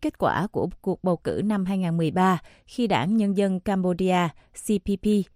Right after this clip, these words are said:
quay lại nắm quyền, nhưng với thế đa số giảm bớt rất nhiều, và những cuộc biểu tình kéo dài cả năm sau đó đã thúc đẩy cho một nghị trình chính trị giữa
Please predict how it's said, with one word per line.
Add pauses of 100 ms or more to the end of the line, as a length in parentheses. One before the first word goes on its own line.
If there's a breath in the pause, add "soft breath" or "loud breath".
(120)
quay
lại
nắm
quyền, (320 soft breath)
nhưng
với
thế
đa
số
giảm
bớt
rất
nhiều, (380 soft breath)
và
những
cuộc
biểu
tình
kéo
dài
cả
năm
sau
đó (300 soft breath)
đã
thúc
đẩy
cho
một
nghị
trình
chính
trị
giữa